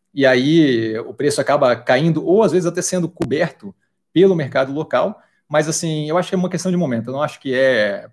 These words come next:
padronizadamente, quando cai, é, é, é um dos grupos que tá fazendo movimento, e nem quando sobe é um dos grupos que tá fazendo movimento.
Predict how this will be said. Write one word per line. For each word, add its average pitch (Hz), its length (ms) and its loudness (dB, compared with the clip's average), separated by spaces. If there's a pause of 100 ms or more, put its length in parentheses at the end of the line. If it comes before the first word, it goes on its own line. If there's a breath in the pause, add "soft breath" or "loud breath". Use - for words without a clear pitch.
(100)
padronizadamente, 131 1040 -2
quando 139 240 -8
cai, 135 440 -2
é, 131 160 -6 (100)
é, 123 260 -10
é 123 40 -2
um 147 200 -2
dos 135 160 -6
grupos 123 300 -8
que - 40 -20
tá 131 100 -6
fazendo 117 260 -2
movimento, 135 520 -6 (260 soft breath)
e 170 120 4
nem 170 160 4
quando 180 200 2
sobe 147 320 2
é 151 60 4
um 151 60 0
dos 117 100 -10
grupos 147 220 -6
que - 60 -16
tá 135 100 -2
fazendo 135 180 -6
movimento. 139 400 -8